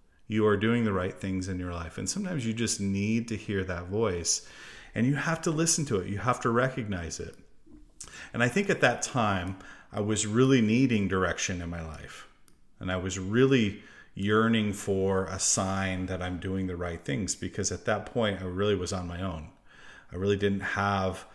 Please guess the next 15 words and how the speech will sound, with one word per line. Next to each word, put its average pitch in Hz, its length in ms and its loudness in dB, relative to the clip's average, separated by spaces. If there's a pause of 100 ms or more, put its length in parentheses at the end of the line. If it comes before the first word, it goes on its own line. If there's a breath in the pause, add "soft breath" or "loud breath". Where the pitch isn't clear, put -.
(280 loud breath)
um, 87 340 -6
a 92 80 -6
father 98 360 0
figure 95 420 0
in 90 60 0
my 90 140 -4
life 87 340 -4
that 87 220 -8 (100)
was 87 500 -4 (480 soft breath)
giving 101 300 0
me 98 80 2
a 92 80 0
lot 87 240 -2
of 85 80 -6
direction 85 580 -4